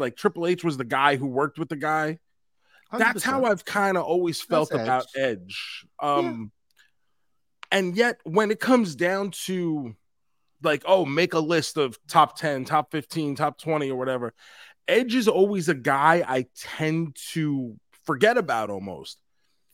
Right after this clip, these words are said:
Speaker 1: And, like, now I recognize that because it's happened multiple times where people have brought that up, like, "Oh, you,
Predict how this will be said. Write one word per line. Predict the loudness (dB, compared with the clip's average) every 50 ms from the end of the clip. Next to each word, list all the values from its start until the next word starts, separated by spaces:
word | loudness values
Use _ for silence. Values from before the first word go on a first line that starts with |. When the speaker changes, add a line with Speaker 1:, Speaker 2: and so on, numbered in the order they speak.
| _ _ _ _ 0
Speaker 1:
And, | 2 2 2 2 0 2
like, | 4 4 4 6
now | 6 4 6 6 6
I | 4 4
recognize | 4 2 0 0 0 0 2 2 2 2 2
that | 2 0 0
because | -2 -4 -6 -6 -6
it's | -4 0
happened | 4 6 6 6 4 0 -2
multiple | 0 2 2 2 2 0 -4 -10 -6
times | -4 -2 2 2 2 2 0 -2
where | -6 -6
people | -6 -6 -8 -6 -4 -6
have | -4 -4
brought | -4 -4 -4
that | -4 -6
up, | -4 -4
like, | -4 -4 -2
"Oh, | 0 0 0
you, | 0 -2 -6 -10